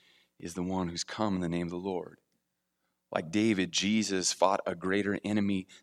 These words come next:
than Goliath. Jesus would take on sin and death, a battle that was not won with sword or even a sling. Jesus' victory over death would be won by giving up his life. Israel was represented by David. God's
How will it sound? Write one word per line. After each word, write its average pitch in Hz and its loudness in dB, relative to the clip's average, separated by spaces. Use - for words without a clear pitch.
than 98 0
Goliath. 90 0
Jesus 101 0
would 95 -4
take - -4
on 92 0
sin 101 0
and 87 -4
death, 87 -6
a - -4
battle 92 8
that 101 2
was 104 2
not 101 0
won 104 2
with 101 0
sword 101 0
or 92 -2
even 95 0
a 92 -2
sling. 85 -2
Jesus' 98 0
victory 95 -2
over 85 -2
death 90 -4
would 87 -6
be 90 0
won 87 0
by 85 0
giving 85 -4
up 85 -10
his 85 -8
life. 87 -10
Israel 110 4
was 92 0
represented 98 2
by 87 4
David. 92 0
God's - -4